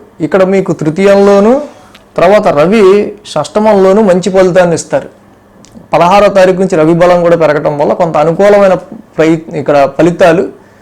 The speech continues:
తృతీయంలో కుజుడు, షష్టమంలో శ-, రవి ఇద్దరు కూడా మంచి, ఆ, defeating your మొండి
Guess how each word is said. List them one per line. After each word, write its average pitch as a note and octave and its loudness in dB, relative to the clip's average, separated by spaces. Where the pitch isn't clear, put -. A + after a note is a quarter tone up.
తృతీయంలో A3 2
కుజుడు, G#3 0
షష్టమంలో G3 0
శ-, D3+ -2
రవి D#3 2
ఇద్దరు D#3 2
కూడా F3+ -4
మంచి, F3+ 0
ఆ, C3 -2
defeating G#3 0
your G3 0
మొండి F#3 -2